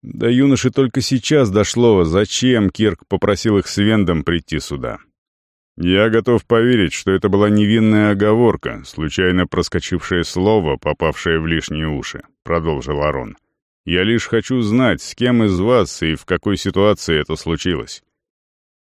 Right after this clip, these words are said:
Молчание. Тягостное, неприятное молчание. Северянину подумалось, что наилучшим выходом было бы, окажись виноват Рисан. Он не наемник, потому не должен чтить кодекс.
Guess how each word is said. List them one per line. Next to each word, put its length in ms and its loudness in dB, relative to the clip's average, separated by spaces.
Молчание. 880 -8
Тягостное, 880 -2
неприятное 920 0
молчание. 840 -2
Северянину 640 2
подумалось, 540 4
что 260 -2
наилучшим 680 2
выходом 480 2
было 200 2
бы, 140 2
окажись 520 0
виноват 480 2
Рисан. 560 -4
Он 240 4
не 100 4
наемник, 680 0
потому 320 -2
не 140 0
должен 480 0
чтить 360 -6
кодекс. 520 -6